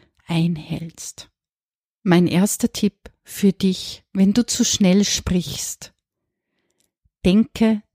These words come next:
die Satzzeichen mit. Meine nächste Erfahrung mit diesem Thema ist bezüglich Atmung. Unser Körper braucht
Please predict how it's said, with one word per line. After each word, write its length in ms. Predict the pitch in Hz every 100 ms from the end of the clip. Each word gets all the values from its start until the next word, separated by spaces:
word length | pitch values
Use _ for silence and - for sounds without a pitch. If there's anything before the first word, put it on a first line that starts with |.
| -
die 120 | 196
Satzzeichen 1160 | 185 - 170 - - - - 175 - - 185 147 _
mit. 500 | - 170 - - - _ _ _ _ _ _ _ _ _ _ -
Meine 260 | 190 233
nächste 500 | 247 233 - - 233
Erfahrung 800 | 220 202 - 170 185 214 220 208
mit 260 | 208 - -
diesem 380 | 208 160 214 -
Thema 380 | 208 202 226 -
ist 600 | - 220 - - - - _
bezüglich 680 | 220 - 220 - 220 - -
Atmung. 720 | 139 175 - - 156 147 147 - _ _ _ _ _ _ _ _ _ _ _ _ _
Unser 260 | - 247 -
Körper 480 | - 202 190 - 233 -
braucht 800 | 180 170 165 220 - - -